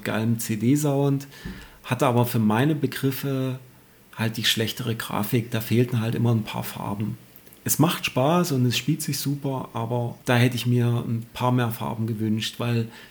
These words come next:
wenn du die ganze Zeit das Final Fight auf dem Super Nintendo gespielt hast, war dann halt das auf dem Mega C D so, hm,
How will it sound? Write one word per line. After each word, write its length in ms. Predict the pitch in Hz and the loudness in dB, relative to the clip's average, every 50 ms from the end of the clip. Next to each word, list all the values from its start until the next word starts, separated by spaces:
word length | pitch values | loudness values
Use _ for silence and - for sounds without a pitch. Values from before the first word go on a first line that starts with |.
| - | -8
wenn 120 | - 120 120 | 0 2 4
du 80 | 123 | 6
die 100 | 117 120 | 6 6
ganze 260 | 117 131 143 147 156 143 | 6 4 4 2 0 -2
Zeit 240 | - 131 131 131 | 0 0 0 0
das 120 | 127 - - | -2 -4 -4
Final 240 | - 127 123 123 117 | -4 -2 -2 -2 -2
Fight 220 | - 123 123 120 | -2 -4 -4 -4
auf 100 | 117 - | -4 -4
dem 100 | 120 113 | -2 -2
Super 200 | 131 147 156 160 | -2 0 0 0
Nintendo 380 | 143 139 131 123 127 135 135 127 | 2 2 2 0 0 0 0 0
gespielt 460 | 127 117 - - 123 123 127 120 120 | -2 -2 -2 0 0 2 2 2 2
hast, 300 | 120 117 117 - - - - - - - - - - - - | 0 0 -2 -4 -8 -12 -16 -20 -20 -20 -20 -20 -20 -12 -8
war 160 | 107 113 117 113 | -2 -2 0 2
dann 260 | 123 117 110 107 113 | 2 2 2 2 2
halt 240 | 117 113 107 110 120 | 0 0 0 2 0
das 320 | 117 117 - - - - | 0 0 -2 -6 -8 -10
auf 180 | 110 104 - - | -10 -10 -10 -8
dem 180 | - 107 107 110 | -6 -4 -2 0
Mega 280 | 113 120 139 135 127 | 0 2 2 2 0
C 140 | - - 120 | 0 -4 -4
D 220 | 104 104 110 117 | -2 0 0 0
so, 360 | 110 107 113 110 110 107 104 98 - - - - | 2 2 0 2 2 0 0 -2 -6 -12 -16 -10
hm, 600 | - 110 107 107 104 107 107 104 104 101 101 101 | -6 -4 -2 0 2 2 4 4 4 4 2 0